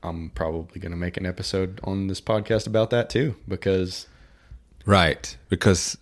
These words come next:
Speaker 2: failures are every bit as important
Speaker 1: Yeah,
Speaker 2: as successes.
Speaker 1: the deal doesn't always go as, as
Speaker 2: That's
Speaker 1: well
Speaker 2: right.
Speaker 1: as you think it's going to. In fact, I've already had that to some degree on social media. I had another person reach out to me, this has been a few months ago,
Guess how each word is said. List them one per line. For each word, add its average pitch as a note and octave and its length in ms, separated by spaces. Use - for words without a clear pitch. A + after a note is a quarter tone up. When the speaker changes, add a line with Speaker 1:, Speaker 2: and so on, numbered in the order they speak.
Speaker 2:
failures F#2 580
are F2+ 140
every G2 240
bit F2+ 160
as E2 100
important D#2+ 320
Speaker 1:
Yeah, F2 60
Speaker 2:
as F#2+ 60
successes. D#2+ 400
Speaker 1:
the G2+ 60
deal G2+ 180
doesn't F#2+ 320
always F#2 320
go F#2 260
as, F2 180
as F2+ 180
Speaker 2:
That's D2+ 160
Speaker 1:
well G2 120
Speaker 2:
right. F#2+ 100
Speaker 1:
as F2+ 80
you F2+ 60
think F#2 160
it's F2 60
going F2+ 260
to. F2+ 200
In F#2 80
fact, A#2+ 480
I've A2 140
already G2 260
had G2 280
that - 400
to E2+ 120
some G#2+ 300
degree E2+ 340
on F2+ 180
social F2 340
media. E2+ 380
I F#2+ 100
had G2 240
another G2 320
person F2+ 320
reach F2+ 240
out F2+ 140
to F#2+ 80
me, F2+ 160
this F#2 100
has G2+ 80
been F#2 200
a E2+ 40
few - 160
months F2+ 300
ago, F2 260